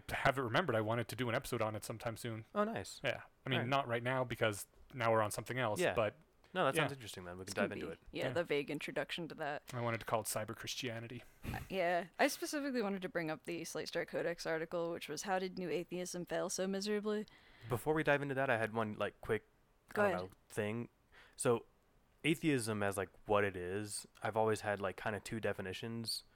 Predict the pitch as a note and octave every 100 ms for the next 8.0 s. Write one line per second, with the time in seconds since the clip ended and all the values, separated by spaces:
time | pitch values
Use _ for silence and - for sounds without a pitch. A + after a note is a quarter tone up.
0 | - - _ A2+ G2+ F#2 F2+ F#2+ G2+ G#2
1 | G2+ - G#2+ G#2+ A2+ A2+ B2+ A#2 G2 G2
2 | F#2 - - - A2 G#2 F#2+ _ - G#2
3 | - B2 G#2 G#2+ G#2 G#2+ - G2 G2 F#2+
4 | F#2+ F#2+ F2+ F2 F#2 A2+ - - A#2 G2
5 | A2+ - - A2 G#2 G2+ - G2 G#2 C3+
6 | C3 C#3 G#2+ - G#2 G2 G2 G#2+ G#2 A2
7 | A2+ G#2+ A2 A2+ G#2+ A2 C3+ - -